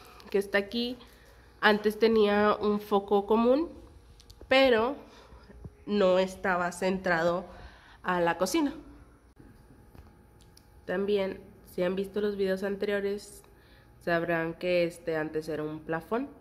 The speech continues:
pero antes de eso pues era un foco normal, solamente que siempre había estado de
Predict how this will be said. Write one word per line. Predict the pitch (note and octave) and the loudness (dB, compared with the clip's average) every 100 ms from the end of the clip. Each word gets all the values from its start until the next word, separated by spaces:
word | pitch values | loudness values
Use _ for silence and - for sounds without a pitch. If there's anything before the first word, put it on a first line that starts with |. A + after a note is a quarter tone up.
| - - - _ _ _ _ _ - | -20 -20 -20 _ _ _ _ _ -8
pero | A3 A3+ A3 G#3+ G#3+ - - | -2 0 0 0 -4 -10 -8
antes | F3 F3+ F#3 | -6 -4 -4
de | F3+ F3 | 0 0
eso | F3 E3 | -2 -6
pues | E3 E3 | -6 -4
era | D3+ | -2
un | D#3 D#3 | -2 -2
foco | D#3+ D#3+ | -4 -2
normal, | E3 E3+ E3 D#3+ - | -2 -2 -4 -6 -14
solamente | - F#3 F#3 F#3+ F#3 F3 | -6 -2 0 0 -4 -8
que | - | -10
siempre | - - A3+ A#3 A3+ G#3 F#3+ | -10 0 0 0 -2 -4 -4
había | F3+ E3+ | -2 -4
estado | F3 F3 E3+ E3+ E3 - - - - _ | -4 -2 0 0 0 -4 -8 -20 -20 _
de | - F3+ F3 E3+ E3 D#3+ D#3 C#3+ | -10 -2 0 2 2 0 -2 -4